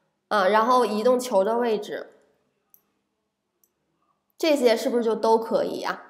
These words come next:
对吧？也就是说，它把这些图层信息、还有颜色信息啊，以及我们的文本图层等等这些信息呢，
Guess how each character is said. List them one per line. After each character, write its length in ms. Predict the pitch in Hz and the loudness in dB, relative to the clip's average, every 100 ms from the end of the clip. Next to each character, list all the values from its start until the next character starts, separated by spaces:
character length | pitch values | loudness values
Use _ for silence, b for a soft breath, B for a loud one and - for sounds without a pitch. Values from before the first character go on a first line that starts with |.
| _ _ _ _ | _ _ _ _
对 80 | 220 | 2
吧？ 140 | 190 | 4
也 100 | 190 | 4
就 120 | 196 | 0
是 60 | 240 | 0
说， 100 | 240 | -2
它 240 | 233 269 269 | -4 -4 -2
把 180 | 214 | -2
这 140 | - 214 | -2 -4
些 100 | 226 | -6
图 240 | 226 202 | -8 -10
层 400 | 254 - 180 185 | -8 -6 -4 -4
信 240 | 196 247 214 | -4 -4 -4
息、 400 | 208 180 175 B B B | -6 -8 -8 B B B
还 120 | 208 | 0
有 40 | 202 | 2
颜 280 | 190 170 | 2 -2
色 240 | 233 277 233 | 2 2 2
信 200 | 208 190 | -2 -4
息 260 | - 180 | -6 -10
啊， 180 | - - | -8 -10
以 180 | - 190 | -10 -8
及 140 | 196 | -2
我 120 | 202 180 | 0 0
们 160 | 165 | -2
的 120 | 175 | -4
文 200 | 180 196 | -2 0
本 220 | 254 190 - | 0 -2 -6
图 60 | |
层 280 | 180 190 180 | -10 -8 -8
等 200 | 175 190 | -8 -8
等 140 | 180 - | -8 -8
这 100 | 185 | -8
些 140 | 190 | -8
信 220 | 190 202 | -6 -6
息 160 | 196 190 | -4 -6
呢， 180 | 180 | -6